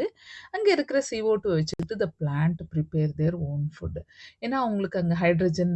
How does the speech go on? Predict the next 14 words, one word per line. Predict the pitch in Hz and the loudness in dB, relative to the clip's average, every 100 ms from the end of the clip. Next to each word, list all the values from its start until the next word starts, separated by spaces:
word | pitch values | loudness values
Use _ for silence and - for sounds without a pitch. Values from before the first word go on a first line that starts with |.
| 165 | 2
மீத்தேன்லாம் | 170 170 165 165 190 | 2 0 2 0 0
கொஞ்சம் | 175 160 | 0 0
re-, | - _ - | -2 _ -14
கொஞ்சம் | 247 269 214 | -12 -8 -6
ஈஸியா | 220 - 214 | -4 -2 -2
கிடைக்கிற | - 160 165 202 190 | 2 0 0 -4 -2
ஒரு | 151 139 | -2 -4
விஷயம். | - 151 139 - - - - - | -4 -2 -4 -8 -16 -20 -20 -4
So | - 302 196 | 4 4 2
அந்த | 214 269 339 247 | -2 2 2 2
ஏரியால | 190 190 151 160 233 | 2 0 0 0 -2
சன்னுங்கிறதோட, | - 214 262 302 285 247 202 170 160 160 151 147 143 - | -4 -6 -4 -2 -2 -4 0 2 4 4 2 0 -6 -4
அ, | 151 - 202 | -4 -4 -2
தேவை | 214 214 | 0 -2